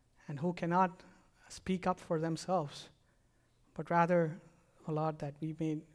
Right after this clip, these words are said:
do so without being guided just by our own ego and our own self-interest.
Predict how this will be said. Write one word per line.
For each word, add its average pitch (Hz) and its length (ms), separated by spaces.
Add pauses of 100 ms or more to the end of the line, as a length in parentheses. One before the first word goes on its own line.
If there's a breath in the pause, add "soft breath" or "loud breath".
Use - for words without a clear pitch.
(140)
do 214 200
so 180 200
without 160 440 (640 soft breath)
being 160 200
guided 160 440
just 160 200
by 156 100
our 151 140
own 170 200
ego 165 400
and 143 100
our 143 120
own 151 180
self-interest. - 840